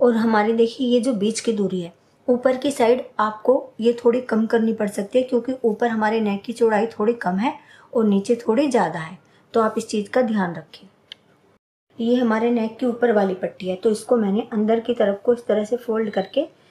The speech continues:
इसके ऊपर मैंने press कर ली है। और फिर हम दूसरी पट्टी को इस तरह से, देखिए, जो हमारी पट्टी बुकरम के ऊपर paste है, उसको मैंने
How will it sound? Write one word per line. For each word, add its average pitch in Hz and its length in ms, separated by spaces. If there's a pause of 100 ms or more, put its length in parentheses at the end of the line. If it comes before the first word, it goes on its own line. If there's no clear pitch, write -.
(180)
इसके 208 280
ऊपर 202 340 (200)
मैंने 208 260
press 208 360
कर 190 160
ली 196 140
है। 277 220 (560)
और 214 160
फिर 311 320 (320)
हम 233 200
दूसरी 240 340
पट्टी 233 340
को 233 180
इस 233 160
तरह 196 200
से, 277 240 (320)
देखिए, 226 280
जो 240 180
हमारी 233 420 (1300)
पट्टी 240 280
बुकरम 226 360
के 226 100
ऊपर 208 220
paste 170 320
है, - 160
उसको 233 280
मैंने 214 320